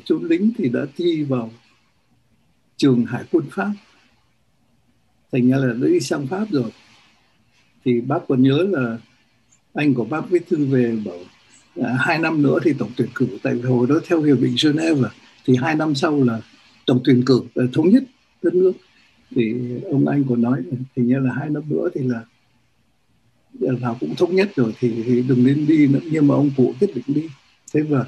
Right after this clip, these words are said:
bà cụ thì muốn ở lại, nhưng mà về sau bà có nói với bác là ông cụ nhất quyết đi,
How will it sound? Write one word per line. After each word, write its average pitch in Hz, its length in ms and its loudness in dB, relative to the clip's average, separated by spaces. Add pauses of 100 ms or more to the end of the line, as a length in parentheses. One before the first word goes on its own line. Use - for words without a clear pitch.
(500)
bà 127 180 0
cụ 135 260 6
thì 139 60 6
muốn 151 240 4
ở 127 140 4
lại, 123 340 0
nhưng 147 200 2
mà 131 80 4
về 123 200 2
sau 156 240 -4
bà 123 180 -2
có 165 280 -4 (100)
nói 170 360 -2 (460)
với 147 180 -2
bác 185 260 -8
là 117 220 -2 (1040)
ông 139 200 -2
cụ 131 220 0 (180)
nhất 202 220 0
quyết 208 180 -2
đi, 156 220 0